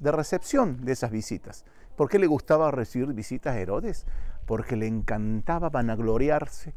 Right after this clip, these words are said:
de sus obras de arquitectura impresionantes y justamente con esta vista bellísima del Mar Muerto, suponiendo, por supuesto, que el Mar Muerto en aquella época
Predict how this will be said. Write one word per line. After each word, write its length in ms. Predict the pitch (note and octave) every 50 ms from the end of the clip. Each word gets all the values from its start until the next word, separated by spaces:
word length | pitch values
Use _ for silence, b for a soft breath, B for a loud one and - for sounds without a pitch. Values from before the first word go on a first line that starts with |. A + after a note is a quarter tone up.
| b b b b b
de 120 | G#2 A2
sus 280 | - - C3 - - - - -
obras 340 | D3+ D3+ D3 C#3 D3 C3
de 80 | C3 B2+
arquitectura 680 | A#2+ - - A#2 - B2 A2 - - B2 A#2 B2 A#2+ b b b b b b b -
impresionantes 1120 | - D3 D3 D3+ C#3+ B2+ C3 B2+ A#2 - B2+ A2+ G#2+ G#2+ G#2+ G#2+ G#2+ - A2+ A2 - - - b b b b b b
y 80 | - A#2+
justamente 720 | - D3 C3+ - - A#2 A#2 A#2+ B2 B2+ B2 B2+ C3 B2+ b b b b b -
con 160 | - A2 A2+
esta 220 | A#2+ - - B2+
vista 360 | A2 A#2 A#2+ - - - - -
bellísima 840 | - A#2 G#2+ G#2+ C3 B2 A#2+ C#3+ E3 - - - A2 F#2+ F#2 E2 - - b b b b b b -
del 200 | - A2 G2+ G#2
Mar 180 | A2 C3+ D3+ D#3
Muerto, 480 | E3+ A3 A#3+ A3+ F3+ - - C3 G#2+ - - - -
suponiendo, 600 | - - - A#2 - A#2+ B2 B2+ C3 B2 B2 A2+ G2
por 160 | - G#2+ -
supuesto, 400 | - A#2+ G2+ G#2 B2 A#2+ - A2+
que 60 | A2
el 80 | G#2 G#2
Mar 160 | A2+ A2+ A2+
Muerto 300 | A#2 A#2+ B2 A#2+ - A2
en 60 | G2
aquella 300 | G#2 G2+ A#2 G#2 A2 A2
época 380 | A2+ A2+ - - - A#2+ A2